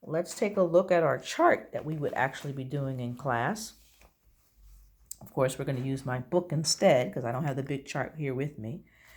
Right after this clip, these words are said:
So on this chart, we're going to circle all of the words that have the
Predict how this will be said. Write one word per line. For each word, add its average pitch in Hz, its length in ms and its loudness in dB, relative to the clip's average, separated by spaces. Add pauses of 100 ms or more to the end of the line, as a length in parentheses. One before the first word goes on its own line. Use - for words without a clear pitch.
(280)
So 214 280 6
on 208 160 8
this 320 260 4
chart, 180 420 8
we're 180 120 0
going 180 280 0
to - 140 -12
circle 214 680 -2
all 185 260 2
of 247 80 -4
the 240 80 2
words 143 640 -2 (100)
that 156 140 2
have 123 300 0
the 143 320 2